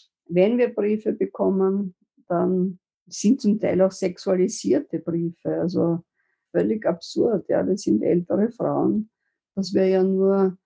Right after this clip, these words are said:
äh, bereichert werden müssen, bereichert, dann wird's uns besser gehen oder so irgendwie. Ja, und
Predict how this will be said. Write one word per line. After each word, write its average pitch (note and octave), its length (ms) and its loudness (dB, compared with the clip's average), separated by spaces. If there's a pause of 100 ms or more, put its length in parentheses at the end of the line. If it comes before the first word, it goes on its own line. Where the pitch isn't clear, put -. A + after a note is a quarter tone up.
(420)
äh, F3+ 160 -2
bereichert F#3 760 0
werden F#3 400 2
müssen, F#3 380 -2
bereichert, - 720 -2 (540)
dann F3+ 240 0
wird's E3+ 200 -2
uns F3 300 -2 (100)
besser F3 340 -2
gehen D#3+ 360 2
oder D#3+ 220 -2
so - 240 -10
irgendwie. E3+ 580 -6 (1400)
Ja, E3 420 2 (440)
und G3 420 -2